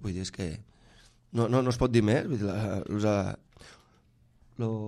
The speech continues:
los jugadors van aplaudir al mig del camp quan se va acabar, l'afició va aplaudir als jugadors, ho van donar-ho tot, i la llàstima, ja et dic, va ser que, mm,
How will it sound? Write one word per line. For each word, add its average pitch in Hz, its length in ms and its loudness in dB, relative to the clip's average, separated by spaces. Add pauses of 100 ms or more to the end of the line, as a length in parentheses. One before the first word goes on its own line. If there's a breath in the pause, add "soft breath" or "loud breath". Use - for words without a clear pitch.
los 107 160 -6
jugadors 113 260 -2
van 117 140 -2
aplaudir 110 260 2
al 107 80 4
mig 104 80 0
del 104 140 0
camp 113 160 2
quan 117 100 2
se 101 120 -2
va 98 80 2
acabar, 117 320 10 (320)
l'afició 107 360 0
va 117 60 4
aplaudir 107 340 0
als 101 140 -4
jugadors, 104 400 0
ho 131 80 -6
van 110 160 -2
donar-ho 92 300 -2
tot, 143 260 4 (880 loud breath)
i 113 80 0
la 101 160 2
llàstima, 117 400 -4
ja 131 80 -2
et 113 80 -10
dic, 123 240 -4
va 120 80 -6
ser 101 240 -8
que, 101 400 -4
mm, 95 380 -14